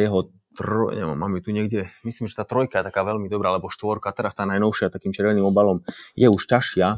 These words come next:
ale práve v tej, v tej staršej edícii, keď mi niekto napíše, tak kľudne vám to pošlem. A je tak pekne shrnutý celý tento pohľad a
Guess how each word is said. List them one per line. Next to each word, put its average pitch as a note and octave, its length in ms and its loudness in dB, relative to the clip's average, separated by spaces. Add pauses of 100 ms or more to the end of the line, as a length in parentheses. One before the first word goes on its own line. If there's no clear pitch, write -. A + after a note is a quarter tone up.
(260)
ale F2+ 200 -2
práve G#2 480 2
v - 60 -20 (100)
tej, F2 200 0 (680)
v - 80 -20
tej F#2 80 -2
staršej G#2+ 400 0
edícii, F#2+ 560 0
keď F2+ 160 -2
mi F2+ 160 -2
niekto F2+ 160 -10
napíše, E2+ 400 -6
tak - 160 -8
kľudne F2 240 -4
vám E2+ 160 -8
to - 80 -18
pošlem. G#2 400 0 (760)
A A2 80 2 (560)
je F#2+ 140 6
tak G2 180 -2
pekne A2 240 2
shrnutý F#2+ 400 0
celý F2+ 240 2
tento F#2+ 240 -2
pohľad F2+ 400 -2
a E2+ 80 2